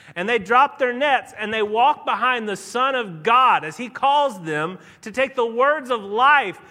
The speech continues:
to all the world. He invites them into a world that has demons, that has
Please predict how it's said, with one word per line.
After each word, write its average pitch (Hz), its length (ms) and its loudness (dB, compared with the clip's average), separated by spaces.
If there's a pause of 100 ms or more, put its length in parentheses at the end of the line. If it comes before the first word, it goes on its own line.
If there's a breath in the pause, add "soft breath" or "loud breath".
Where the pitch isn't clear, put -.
(160 loud breath)
to 302 140 -6
all 302 280 6
the 349 100 -6
world. 339 760 2 (1160 loud breath)
He 277 120 -4
invites 285 420 2
them 302 140 -8
into 370 220 -4
a 285 160 2
world 240 400 0
that 185 140 -10
has 233 260 -2 (180)
demons, 214 720 -4 (920)
that 208 140 -2
has 247 340 0